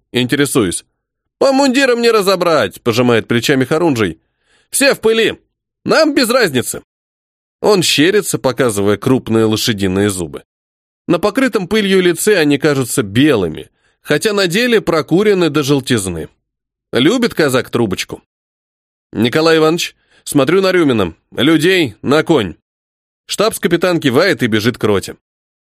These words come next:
Со стороны смотреть полнейшее пренебрежение уставом и традициями, подпоручик командует старшим по чину. И ерунда, что по должности я выше,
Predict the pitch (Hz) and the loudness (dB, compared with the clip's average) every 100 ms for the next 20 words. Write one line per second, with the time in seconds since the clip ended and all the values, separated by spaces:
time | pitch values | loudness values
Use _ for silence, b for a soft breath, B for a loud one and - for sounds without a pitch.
0 | _ - 123 156 190 277 208 196 214 220 | _ -4 0 0 2 0 0 0 0 0
1 | - - - 160 180 262 - 220 202 202 | -4 -4 0 2 2 0 0 0 2 0
2 | 180 160 170 196 175 156 - 170 160 160 | 2 2 2 2 2 2 0 0 2 2
3 | 156 151 151 160 - 107 92 87 - b | 2 0 0 -2 -2 -2 -2 -2 -6 b
4 | b 208 202 - 165 160 160 190 170 170 | b -4 -2 -2 0 0 0 -2 0 0
5 | 165 175 165 165 156 - 135 151 160 143 | 0 0 0 0 0 0 0 0 -2 0
6 | 139 - 123 104 92 _ _ _ _ _ | -2 0 -2 -2 -4 _ _ _ _ _
7 | - 226 262 269 269 262 254 - 151 160 | -4 -2 0 2 2 2 0 0 -2 0
8 | 147 165 175 147 127 - 127 139 220 190 | 0 2 2 0 0 0 2 2 0 -2
9 | - - | -4 -10